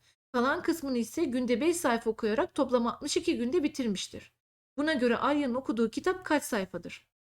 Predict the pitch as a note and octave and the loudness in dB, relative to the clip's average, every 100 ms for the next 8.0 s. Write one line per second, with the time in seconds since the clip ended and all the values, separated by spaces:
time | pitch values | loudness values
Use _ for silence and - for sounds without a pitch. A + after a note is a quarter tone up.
0 | _ _ _ _ _ F#4 F#4+ C4+ A#3+ A#3+ | _ _ _ _ _ 0 4 4 2 0
1 | A3+ - D#4+ D4 B3+ B3 C#4 B3 A3 A#3+ | 0 2 4 2 2 2 2 2 2 4
2 | B3+ G#3+ D4 - _ _ _ _ - E4+ | 4 2 -2 -12 _ _ _ _ -4 2
3 | C#4+ A#3+ A#3 E4+ D4+ A#3 F#3+ F#3+ A#3 D#4 | 2 2 2 2 4 4 2 0 0 2
4 | G3 F#3+ - - - _ _ _ _ _ | 2 0 -2 -8 -20 _ _ _ _ _
5 | - D#4 A#3+ A#3 - F#3+ D#3+ - - - | 0 4 4 2 0 -6 -6 -10 -18 -18
6 | _ _ _ E4 E4 E4 E4 D#4+ B3+ B3+ | _ _ _ 2 4 2 2 2 4 4
7 | A#3 A3+ G3+ F#3+ G3+ - F3+ E3+ - | 2 0 -2 -6 -8 -8 -8 -8 -12